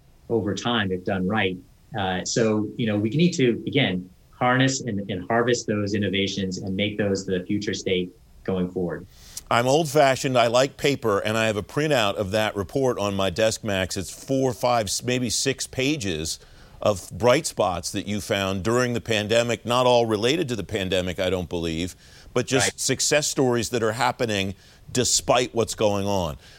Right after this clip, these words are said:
Speaker 2: One of the ways that you help highlight those success stories is the Service to America medals every year. New round of Sammy's finalists that we learned about,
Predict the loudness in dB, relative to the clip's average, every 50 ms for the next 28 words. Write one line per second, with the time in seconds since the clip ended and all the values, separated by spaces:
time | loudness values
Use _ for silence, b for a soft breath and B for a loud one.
0 | B B 0 2 4 4 4 4 4 6 6 6 6 4 2 -2 -4 -2 0 0
1 | 0 2 2 2 0 0 2 2 2 4 4 2 2 2 0 -2 0 -2 -4 -4
2 | -4 -2 -2 -2 -2 -2 -2 -2 0 0 0 -2 -2 -4 -4 -4 -4 -2 0 0
3 | 0 0 -2 -4 -2 -2 -2 -2 0 0 0 0 -2 -2 -2 -2 0 0 0 0
4 | -2 -2 -2 -2 -2 -4 -4 -2 0 0 0 0 -2 -4 B B B B B B
5 | B -2 0 0 2 2 2 2 0 0 -2 -2 0 0 0 0 0 -2 -4 -2
6 | -2 0 0 0 0 -2 -2 -2 -4 -4 -2 -2 -2 0 0 0 -2 -2 0 2
7 | 2 2 2 0 -2